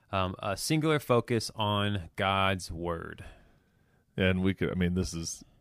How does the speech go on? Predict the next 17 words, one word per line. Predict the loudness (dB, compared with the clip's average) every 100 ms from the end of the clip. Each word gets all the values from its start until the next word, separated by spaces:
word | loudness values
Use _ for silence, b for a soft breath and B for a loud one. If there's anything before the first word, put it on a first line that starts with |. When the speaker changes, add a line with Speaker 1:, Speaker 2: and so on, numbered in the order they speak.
| _ _ -6
Speaker 2:
wouldn't | -4 -4
have | -6
to |
say | -4
much | -2 -4
about | -4 -4
this, | -4 -6 -2
Speaker 1:
Yeah. | 0 2
Speaker 2:
except | 2 4 4 4
that | 0 2
it's | 0 0 -2
good | 0 4 4 2
for | -4
people | 0 -2 -2 -4
to | -2 -2 -4 b b b b
realize | 2 4 4 0 -2
that | -6